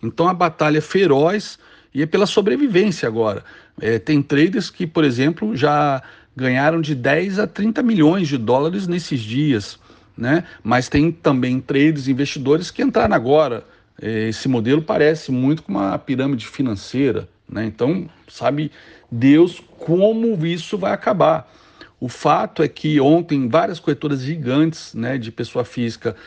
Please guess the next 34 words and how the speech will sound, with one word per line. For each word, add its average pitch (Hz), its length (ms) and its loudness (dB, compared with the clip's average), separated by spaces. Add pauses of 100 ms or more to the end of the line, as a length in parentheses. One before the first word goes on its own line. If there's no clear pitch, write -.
(200)
suspenderam 151 840 4
as 123 120 -4
operações 131 840 0
com 123 280 0
essas, 127 680 -2 (380)
com 127 200 2
e-, 135 140 4
com 131 220 -4
esses 131 260 -4
papéis. 143 720 0 (320)
É, 135 960 0
o 135 60 -8
papel, 143 340 0
por 123 160 -6
conta 139 280 0
disso, 120 300 -2
acabou 123 420 0
ontem, 123 360 -2
que 92 40 -14
tava 113 220 -2
com 117 140 -8
uma 117 100 0
alta 113 380 0
de 104 120 -6
mais 123 280 2
de 117 60 -6
cem 123 260 -4
por 110 180 -12
cento, 113 460 -4 (440)
acabou 120 460 -2
caindo 123 380 0
quarenta 131 400 0
e 131 40 -2
quatro 147 460 0